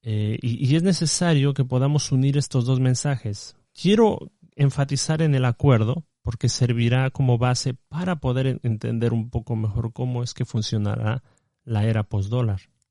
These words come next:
Y, y sé que de, de entrada suena completamente loco, ¿verdad?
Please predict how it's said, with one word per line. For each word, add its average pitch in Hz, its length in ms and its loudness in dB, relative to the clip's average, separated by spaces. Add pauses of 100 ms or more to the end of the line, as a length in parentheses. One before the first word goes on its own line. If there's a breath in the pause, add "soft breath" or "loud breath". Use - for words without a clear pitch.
(340)
Y, 120 300 -2
y 120 40 2
sé 123 200 -2
que 107 260 -2
de, 113 200 -4
de 117 120 0
entrada 156 360 4
suena 117 320 2
completamente 101 680 0
loco, 98 380 -4
¿verdad? 120 360 -8